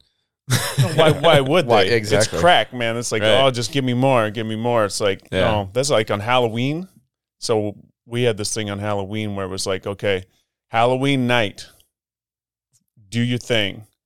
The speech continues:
Speaker 1: But after that, it's over."
Speaker 3: Yeah.
Speaker 1: Like, you know, so they just eat, like,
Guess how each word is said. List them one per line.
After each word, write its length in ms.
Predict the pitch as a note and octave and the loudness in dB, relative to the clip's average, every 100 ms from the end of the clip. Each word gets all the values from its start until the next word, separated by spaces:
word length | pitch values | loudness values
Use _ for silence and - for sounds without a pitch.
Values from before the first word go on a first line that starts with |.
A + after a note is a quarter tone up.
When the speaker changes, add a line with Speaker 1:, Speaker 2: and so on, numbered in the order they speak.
| - | -6
Speaker 1:
But 120 | G#2+ | 0
after 240 | A2+ A#2+ | 0 0
that, 340 | B2 C3+ A#2 - | 2 4 4 0
it's 200 | A#2 - | -10 -4
over." 440 | A2 G#2+ F#2 - - | 0 0 -2 -10 -8
Speaker 3:
Yeah. 160 | F#2 F#2 | -2 2
Speaker 1:
Like, 240 | G#2 G2 | 2 0
you 80 | A2 | -4
know, 280 | G#2 G2 F#2+ _ _ | -2 -4 -6 _ _
so 180 | - C3 | -6 -2
they 140 | A#2 | -2
just 340 | G#2+ A#2 - - | -2 -2 -4 -6
eat, 340 | C#3+ C3+ - - | -4 -4 -4 -2
like, 260 | A2 G2+ | -2 -2